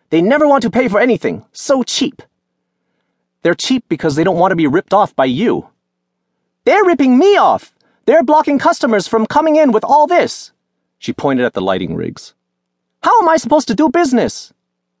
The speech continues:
I put my hands on my hips and cocked my head at her. "Nobody's blocking you, and I already saw you selling plenty tonight. You're only upset because you haven't been able to gouge the Americans working on the T V special.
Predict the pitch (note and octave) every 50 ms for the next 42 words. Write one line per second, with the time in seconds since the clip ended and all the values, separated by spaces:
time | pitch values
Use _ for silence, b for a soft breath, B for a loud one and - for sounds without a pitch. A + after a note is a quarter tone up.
0 | _ _ _ _ _ _ _ _ _ _ _ _ _ _ _ _ _ - C3 C#3
1 | - - G3 E3+ D#3 C3+ C3 C#3+ C3+ C3 B2 G#2+ A2+ G#2+ G2+ G2 F#2 F2+ G#2 A#2+
2 | - - - - G2+ F#2 F2 F2+ G2 - - - A#2+ A2+ - - G2+ F#2 F2 A#2
3 | A2+ F2+ D#2+ - - - C2+ - - _ _ _ _ _ _ _ _ _ _ _
4 | _ _ _ _ _ _ - D#3+ A#3 A#3+ C4 A#3 G#3 C3+ G#2 G#2 C3 C#3 F3+ G#3
5 | - C#3 G2 E2 C2+ - - - _ _ _ _ C#3+ D3+ D3 D3+ D#3 E3 F#3+ G#3
6 | G3 F#3 - - F#3 F3 F3 D#3+ A#2+ A2 - - D3+ C#3+ C3+ B2 A#2 - - -
7 | D3+ C#3+ - - - G#2+ A2+ A2 F2 - - _ _ _ _ _ _ _ _ _
8 | _ _ E3+ A#3 D#4+ F4 E4 C4+ G#3 D3+ - - - - A#3+ F#3+ - - - A#2
9 | C#3 C3 D3 D#3 C#3+ G3+ G#3 G3+ E3 C#3+ C#3+ D3 D#3+ D#3 D#3 C3+ A2 F2 - C3
10 | C#3 D3+ D#3+ C#3 - C3+ B2 A2+ A2+ A#2 C#3 D#3+ D3 - A2 G2+ F2+ G2+ A2 C3+
11 | C3+ - C3+ A2+ A2 F#2+ - - - C#3 A#2 B2+ A#2+ - - - - F3 D#3+ -
12 | - D#2+ - -